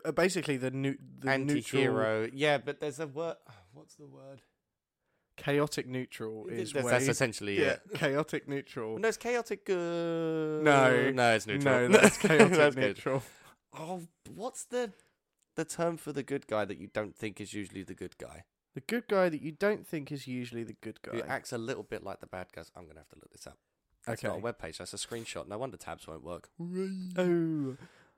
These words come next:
Speaker 1: I think, I mean, Deadpool was a movie. Concept, great. Very, very funny. Absolutely love it.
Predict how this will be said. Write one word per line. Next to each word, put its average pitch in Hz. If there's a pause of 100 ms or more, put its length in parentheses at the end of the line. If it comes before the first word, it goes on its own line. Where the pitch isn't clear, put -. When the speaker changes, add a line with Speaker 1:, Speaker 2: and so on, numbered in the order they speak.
(240)
Speaker 1:
I 165
think, 202 (1080)
I 156
mean, 151
Deadpool 175
was 139
a 135
movie. 120 (180)
Concept, 127
great. 120 (220)
Very, 123
very 117
funny. 110
Absolutely 113
love 110
it. 82